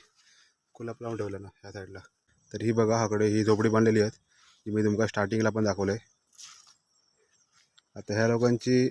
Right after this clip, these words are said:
अ, लाकडं वगैरे तोडून झाली आहेत आणि हे लोक आपल्या गावात गेले आहेत. तर बाकीची लाकडं तोडून हे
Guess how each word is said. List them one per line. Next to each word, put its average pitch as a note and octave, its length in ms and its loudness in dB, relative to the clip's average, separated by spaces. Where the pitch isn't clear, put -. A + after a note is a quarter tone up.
अ, A2+ 120 0
लाकडं A2 300 2
वगैरे B2 160 4
तोडून A#2 280 0
झाली A2 180 2
आहेत G2 100 -6
आणि G2+ 160 -4
हे G#2+ 100 2
लोक G#2+ 140 0
आपल्या G#2+ 220 -2
गावात G#2 240 4
गेले G#2+ 200 -2
आहेत. G#2+ 100 -2
तर A2+ 240 -2
बाकीची A2 400 0
लाकडं A#2 220 2
तोडून A#2 220 0
हे A#2+ 140 -2